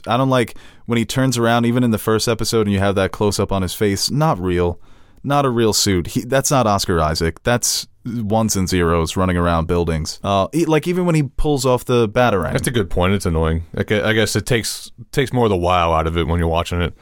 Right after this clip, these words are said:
Speaker 1: Right. I, I want an aspect of there's a regular man in this suit, even if he does have supernatural abilities. But when you're watching Thor fight, it never feels fake. It feels like that's, you know, that's who he actually is. I don't know if it's the television budget, but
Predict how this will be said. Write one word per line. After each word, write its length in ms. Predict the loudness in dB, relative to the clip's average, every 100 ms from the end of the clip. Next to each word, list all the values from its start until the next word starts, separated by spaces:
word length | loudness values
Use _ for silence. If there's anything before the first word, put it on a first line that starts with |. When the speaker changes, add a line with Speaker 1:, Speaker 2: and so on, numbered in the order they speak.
| -4
Speaker 1:
Right. 220 | 0 2
I, 240 | 2 2
I 20 | 2
want 260 | 2 0
an 100 | 2
aspect 460 | 2 0 0 -2 0
of 240 | -2 0
there's 240 | 0 2 0
a 100 | -2 -4 -10 -16 -4
regular 460 | 0 0 2 2
man 380 | 4 4 4 2
in 140 | 2 2
this 160 | 2
suit, 340 | 2 2 2 2
even 240 | 0 0
if 80 | 0
he 80 | 0
does 240 | 2 2
have 160 | -2 0
supernatural 640 | -2 0 0 0 0 0
abilities. 460 | 0 0 0 -4
But 180 | -2 -2
when 160 | 0 0
you're 100 | 2
watching 320 | 0 0 -2
Thor 420 | -2 0 2 2
fight, 340 | 0 0 0 2
it 80 | 0
never 220 | 0 -2
feels 400 | 0 0 0 -2
fake. 420 | -2 0 0 -6 -14 -6
It 40 |
feels 220 | -2 0
like 140 | 0 0
that's, 520 | -2 0 -2 -4 -2
you 120 | 0
know, 160 | 2 2
that's 220 | 0 0
who 100 | 0
he 120 | 2
actually 440 | 0 0 -2 0
is. 340 | 2 0 -2 -10 -18 -20 -20 _ _ _ _ -20 -4
I 120 | -2
don't 100 | 2
know 140 | 2
if 100 | 2
it's 160 | -2 -2
the 80 | -6
television 540 | -2 0 2 2 0
budget, 460 | 0 0 0 -2 _
but 300 | 0 0